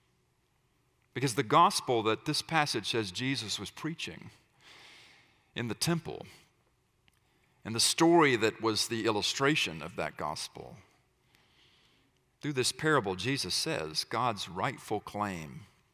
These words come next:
on us gets vindicated. It does. We can't withstand him. But it also says, at the same time,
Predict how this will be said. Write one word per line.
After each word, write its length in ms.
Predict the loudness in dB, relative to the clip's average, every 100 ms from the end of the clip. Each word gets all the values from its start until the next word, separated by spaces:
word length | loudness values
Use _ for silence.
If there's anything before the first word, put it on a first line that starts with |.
| _ -4
on 280 | 0 0 0
us 480 | -2 -2 -4 -8
gets 380 | -2 -2 0 -6
vindicated. 760 | -4 -4 -2 -6 -6 -8 -6 -8
It 160 | -8
does. 640 | -4 -4 -4 -10 -10 -10 -10
We 100 | -14
can't 360 | -8 -4 -4 -6
withstand 600 | -6 -6 -4 -6 -6 -10
him. 240 | -14 -18 _ _ -20 -20 -20 -20 -20 -20 _ _ _ _ _ _ -20 -20 -18 -18 -18
But 100 | -10
it 60 | -2
also 440 | 0 2 4 2
says, 720 | 2 -2 -4 -8 -8 -6 -6 -6
at 100 | -2
the 80 | 2
same 360 | 2 2 0
time, 460 | -2 -2 0 -2